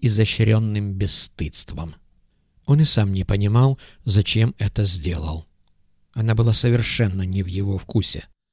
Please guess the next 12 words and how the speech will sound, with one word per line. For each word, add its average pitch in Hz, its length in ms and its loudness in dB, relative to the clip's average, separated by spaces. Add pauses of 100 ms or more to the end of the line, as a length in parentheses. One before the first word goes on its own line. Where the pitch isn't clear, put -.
(640)
Но 175 100 4
был 180 160 6
кураж 147 340 4
молодости — 117 600 0 (480)
требующая 113 600 4
выхода 107 340 0
мужская 90 440 -4
сила. 117 380 0 (760)
Ночь 165 240 2
растянулась 113 580 0
на 110 140 0
месяц. 87 720 -4